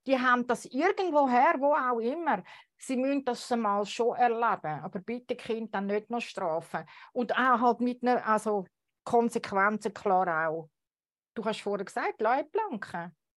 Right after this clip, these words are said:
Bis daher. Und fertig. Und nicht, wenn sie einen Scheissdreck machen, eben jetzt wie zum Beispiel die zwei,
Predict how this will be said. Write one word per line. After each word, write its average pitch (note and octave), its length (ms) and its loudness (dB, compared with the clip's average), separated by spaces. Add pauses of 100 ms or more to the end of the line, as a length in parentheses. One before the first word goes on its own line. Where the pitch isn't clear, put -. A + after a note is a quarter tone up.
(460)
Bis C#4 260 0
daher. B3 800 2 (840)
Und A#3 180 -2
fertig. C#4 720 0 (320)
Und B3+ 300 2
nicht, C4+ 420 4
wenn D#4+ 240 0
sie C#4+ 80 -6
einen B3+ 80 -2
Scheissdreck A#3+ 640 -4
machen, G#3+ 340 2
eben B3 260 0
jetzt C#4 200 -4
wie A#3 120 -6
zum A3 160 -8
Beispiel G#3 280 -6
die G3+ 140 -10
zwei, F#3 540 0